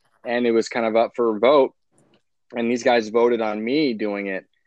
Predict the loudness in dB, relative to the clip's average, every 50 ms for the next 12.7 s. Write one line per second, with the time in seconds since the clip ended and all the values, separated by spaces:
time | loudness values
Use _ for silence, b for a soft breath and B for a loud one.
0 | _ _ -8 -6 -4 -4 -2 -2 -2 -4 -4 -2 -2 0 0 -2 -2 -4 -4 -4
1 | -2 -2 -2 -2 -4 -8 -8 -6 -4 -2 0 0 0 -2 -2 -2 0 0 0 0
2 | -2 -4 -6 -8 -8 -8 -6 -6 -4 -4 -6 -6 -6 -6 -6 -6 -6 -6 -4 -2
3 | -2 -2 -2 -2 -4 -6 -8 -4 -2 -2 0 0 -2 -6 -6 -6 -4 -4 -4 -4
4 | -6 -6 -8 -8 -4 -4 -4 -4 -4 -4 -4 -4 -2 0 -2 -2 -2 -4 -4 -2
5 | -2 -2 -2 -4 -4 -8 -12 -14 -14 -16 _ _ _ _ _ _ _ _ -6 -4
6 | -4 -2 -2 -2 -2 -2 0 0 0 0 2 4 4 4 2 2 -2 -4 -4 -4
7 | -2 0 2 4 4 4 4 4 4 4 4 2 2 0 -2 -6 _ _ _ _
8 | _ _ _ _ _ _ _ _ _ _ _ _ _ -6 -4 -4 -2 0 0 0
9 | 0 0 0 0 2 2 2 0 -2 -2 -2 -2 -2 -2 -2 -2 0 2 2 2
10 | 4 4 2 0 0 -2 -2 -2 -2 -2 -4 -4 -4 -4 -4 -4 -4 -6 -6 -4
11 | -4 -4 -2 -2 -2 -4 -4 -4 -2 0 0 0 0 -2 -4 -6 -4 -4 -4 -2
12 | -2 -2 -2 -2 -2 -2 -4 -4 -2 -2 -4 -6 -8 -10